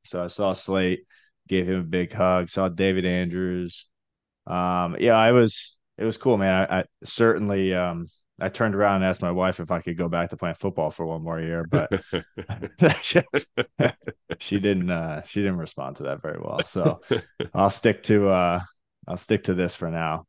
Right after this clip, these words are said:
Speaker 1: Um, but it wa-, it was good, you know, I, it was nice to, you know, be back in that environment, um,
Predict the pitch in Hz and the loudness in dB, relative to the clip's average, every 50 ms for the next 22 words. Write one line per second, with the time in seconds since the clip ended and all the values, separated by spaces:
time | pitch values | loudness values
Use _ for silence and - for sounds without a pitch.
0 | _ _ - - 98 98 98 95 92 90 90 87 85 85 82 87 87 - _ _ | _ _ -4 -2 0 2 2 2 2 0 -2 -2 -4 -6 -8 -10 -14 -18 _ _
1 | _ _ _ - 120 120 123 131 131 131 135 - 143 151 156 139 123 - 151 131 | _ _ _ 4 6 8 8 8 8 8 8 8 6 6 6 4 4 4 6 6
2 | 107 90 82 92 92 95 95 95 90 80 95 101 - - - 95 98 98 92 107 | 6 6 4 2 2 2 2 4 4 4 2 2 0 0 -4 -4 -4 -4 -2 0
3 | 107 107 101 - - 107 101 92 92 90 85 82 - _ 87 92 90 85 82 90 | 0 0 -2 -2 -2 0 0 0 0 -2 -4 -6 -10 _ -8 -6 -6 -4 -4 -4
4 | 87 80 87 90 90 87 - 90 90 90 90 90 87 87 82 90 90 90 87 85 | -4 -2 0 0 0 0 -2 -2 0 0 0 0 0 -2 0 0 2 2 2 0
5 | 85 80 76 - - _ _ _ _ 87 87 87 87 85 82 80 80 80 82 | -2 -6 -8 -12 -16 _ _ _ _ -8 -6 -6 -4 -4 -6 -6 -8 -10 -12